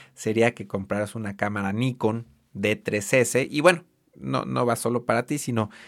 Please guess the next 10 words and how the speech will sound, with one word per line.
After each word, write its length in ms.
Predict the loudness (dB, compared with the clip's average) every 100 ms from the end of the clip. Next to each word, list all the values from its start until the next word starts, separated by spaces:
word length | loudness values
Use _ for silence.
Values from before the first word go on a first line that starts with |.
| -20 -20 -6
los, 440 | 0 0 0 -4
los 200 | -6 -6
que 120 | -10
quieran 460 | 0 2 2 0 -4
buenos, 480 | 0 2 2 -2 0
buenos 340 | 0 0 0
o 60 | 2
los 180 | 4 4
mejores 460 | 2 6 8 8
resultados 800 | 6 2 0 0 2 4 2 0